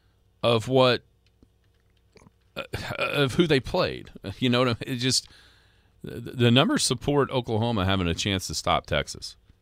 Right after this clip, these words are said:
When you look at rush defense, uh, O U's twenty-eighth in the country, Texas thirty-fourth. Pass efficiency defense, O U's seventh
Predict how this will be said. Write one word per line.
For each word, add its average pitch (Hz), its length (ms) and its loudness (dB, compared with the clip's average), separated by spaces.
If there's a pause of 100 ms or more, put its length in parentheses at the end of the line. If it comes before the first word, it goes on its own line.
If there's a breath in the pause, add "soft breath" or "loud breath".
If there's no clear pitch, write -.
(1900)
When 92 140 0
you 92 160 2
look 87 180 -2
at - 80 -10
rush 101 280 2
defense, 104 720 -2
uh, - 480 -16
O 98 80 -2
U's 101 180 -2
twenty-eighth 95 460 -2
in 92 60 -2
the 90 80 -2
country, 95 320 -4
Texas - 340 -6
thirty-fourth. 82 600 -6
Pass 104 280 2
efficiency 113 640 -4
defense, 110 500 -2 (520 soft breath)
O 95 80 2
U's 95 240 0
seventh 110 500 0